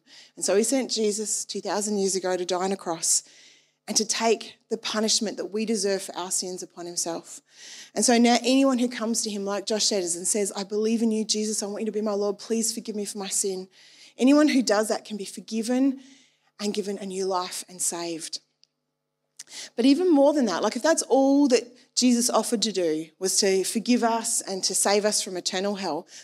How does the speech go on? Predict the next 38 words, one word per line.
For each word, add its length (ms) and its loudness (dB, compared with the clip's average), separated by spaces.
that 120 2
would 100 6
be 100 -2
pretty 280 -2
amazing. 600 -4
But 120 -2
even 200 4
more 240 4
than 120 0
that, 160 -4
he 120 -8
says, 340 -4
"I 160 -4
want 140 0
to 80 -2
adopt 460 -6
you 180 -8
into 300 -8
my 180 -18
family." 680 -16
It 60 -4
says 180 8
in 60 10
Ephesians 560 6
one 240 4
five 300 2
that 120 0
God 240 6
decided 540 4
in 160 2
advance 460 0
to 80 4
adopt 300 4
us 120 2
into 180 2
his 140 2
own 240 4
family 400 -2